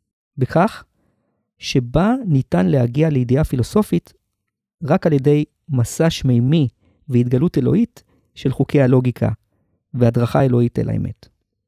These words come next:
ומצד שני, הפילוסופיה של פרמנידס היא גם מיסטיקה פילוסופית, שבה האינטלקט האנושי מגיע לחוויה ולמצב של איחוד מיסטי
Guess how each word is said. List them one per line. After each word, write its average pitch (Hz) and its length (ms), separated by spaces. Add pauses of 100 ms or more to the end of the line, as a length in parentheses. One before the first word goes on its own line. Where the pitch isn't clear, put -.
(760)
ומצד 151 380
שני, 214 420 (440)
הפילוסופיה 143 640
של 143 120
פרמנידס 131 640
היא - 140
גם 131 380
מיסטיקה 165 420
פילוסופית, - 800 (1080)
שבה 135 300
האינטלקט 139 680
האנושי 131 480 (680)
מגיע 120 420
לחוויה 123 640
ולמצב 110 420
של - 180
איחוד 143 320
מיסטי 139 400